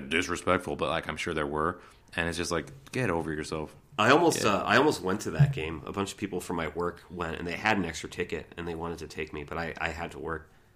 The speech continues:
Speaker 2: But, uh, the next day, uh, my friend was like, "Oh, it would have been so much fun if you were there." And I was like,
Speaker 1: <laughs>
Speaker 2: "You, you would have not have enjoyed my company." He's a huge Warriors fan.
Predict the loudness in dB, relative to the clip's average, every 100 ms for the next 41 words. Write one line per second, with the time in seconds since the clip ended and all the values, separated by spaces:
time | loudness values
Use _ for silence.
0 | -4 -2 0 0 -4 -8 -20 _ -20 _
1 | 0 2 2 0 0 0 -2 -6 -14 -10
2 | -8 -6 -6 -4 -4 -6 -6 -6 0 2
3 | 2 0 -6 -4 -2 -2 0 -2 -2 -4
4 | -6 -4 -6 -6 -6 -6 -6 -4 -4 -8
5 | -10 -4 0 0 0 -4 -2 0 0 -2
6 | -2 0 2 -2 -8 -6 -4 -2 0 0
7 | 0 -4 -4 -4 -6 -4 -2 -2 -2 -2
8 | -2 -2 0 -2 -4 -6 -6